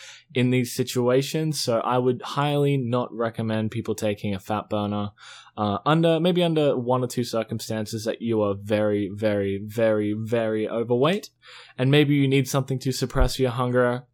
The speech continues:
Like, I'm talking, like, like, you're, let's say, like, a hundred and fifty kilos, right? Like, you're someone who definitely needs to lose weight. Otherwise, it is going to be affecting your health severely,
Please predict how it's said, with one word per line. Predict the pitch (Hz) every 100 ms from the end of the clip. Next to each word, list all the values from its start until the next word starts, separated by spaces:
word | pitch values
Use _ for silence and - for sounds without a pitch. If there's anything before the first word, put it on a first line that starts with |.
| -
Like, | 123
I'm | 131 139
talking, | 143 139 135
like, | 120 107 101 98 - - _ _ _ _
like, | 113 104
you're, | 117 113 110
let's | 127
say, | 135
like, | 139 123
a | -
hundred | 113 110 107
and | 101
fifty | 107 -
kilos, | 95 101 95 98 110
right? | 104
Like, | 107 104
you're | 117
someone | - 117 113
who | 104 120 107 107 107 - 120 -
definitely | - 113 107 120 110
needs | 107 104 98
to | -
lose | 107 110 104
weight. | 110 123 160 -
Otherwise, | 117 113 110 107 107
it |
is | 110 107
going | 113 110
to | 110
be | 113 110
affecting | - 104 104 110
your | 107
health | 98 104 104 -
severely, | - 110 98 104 110 160